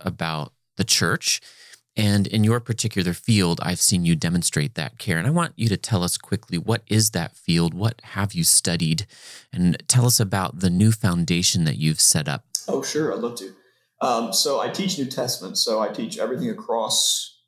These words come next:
Speaker 2: that spectrum. Uh, I've now taught every book in the New Testament at seminary, and I teach lots of Greek courses. Uh, I will teach a course on textual criticism this fall. I've taught courses on the parables. But my main area of expertise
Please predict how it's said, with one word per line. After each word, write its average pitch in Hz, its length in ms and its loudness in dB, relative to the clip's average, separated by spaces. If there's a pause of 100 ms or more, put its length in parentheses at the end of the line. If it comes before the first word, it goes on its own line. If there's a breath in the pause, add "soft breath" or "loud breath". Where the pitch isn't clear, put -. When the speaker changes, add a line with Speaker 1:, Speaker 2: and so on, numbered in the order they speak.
(160)
Speaker 2:
that 98 200 0
spectrum. - 720 -8
Uh, 208 440 -12
I've - 80 -12
now 104 160 -4
taught 101 220 -6
every 113 160 -4
book - 160 -6
in - 60 -12
the 117 60 -4
New 127 140 -4
Testament 151 520 -4
at - 80 -8
seminary, 143 520 -4 (420 soft breath)
and 110 280 0
I 110 100 -2
teach - 420 -6
lots 120 300 -2
of 87 180 -10
Greek - 320 -10
courses. 127 760 -4
Uh, 110 200 -4
I 95 120 -4
will 101 140 -6
teach - 200 -12
a - 60 -16
course - 260 -8
on 104 160 -8
textual - 380 -14
criticism 143 460 -6
this 123 200 -8
fall. 123 400 -2
I've - 200 -14
taught - 240 -14
courses - 260 -18
on 95 180 -14
the 101 60 -10
parables. 123 580 -6 (640 soft breath)
But 123 220 0
my 120 200 -2
main 139 420 0
area 107 340 -2
of 101 320 -4 (720)
expertise 113 920 -2